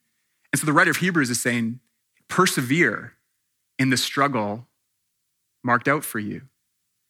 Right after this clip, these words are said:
And I think there's something here for us that just is an honest assessment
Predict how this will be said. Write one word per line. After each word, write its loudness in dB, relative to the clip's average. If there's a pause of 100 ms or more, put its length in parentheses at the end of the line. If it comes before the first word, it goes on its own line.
(360)
And 4
I 4
think 0
there's 0
something -2
here 2
for 0
us -2 (1080)
that 0
just -4 (920)
is 2
an 0
honest 2
assessment -2